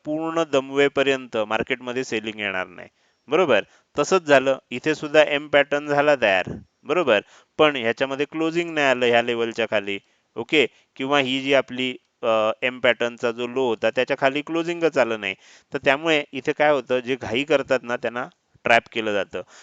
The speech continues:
इथे सकाळीच आपल्याला सेलिंग येतंय म्हणून जर तुम्ही घाई केली असती तर दिवसभर तुम्ही वर अडकून पडला असतात,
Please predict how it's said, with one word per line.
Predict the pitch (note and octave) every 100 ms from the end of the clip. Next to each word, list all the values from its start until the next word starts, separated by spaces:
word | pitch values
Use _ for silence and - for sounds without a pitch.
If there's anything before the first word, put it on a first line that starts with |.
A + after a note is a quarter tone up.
| _
इथे | B2 C#3
सकाळीच | D3+ C#3 D3+ D#3 D3
आपल्याला | C#3+ C#3 C#3
सेलिंग | C#3+ C#3+ C3 C3+
येतंय | C3+ C3+ C3
म्हणून | B2+ C3
जर | C3
तुम्ही | B2+ C3 C3
घाई | C3+ D#3
केली | D3 A#2+
असती | A2 - A#2
तर | -
दिवसभर | B2 B2 C3+ C3+ A#2 B2+ C3+ C3+
तुम्ही | B2+ B2
वर | A#2+ A#2+
अडकून | A2+ A2+ A2+
पडला | G#2+ G#2 G2+
असतात, | F#2+ -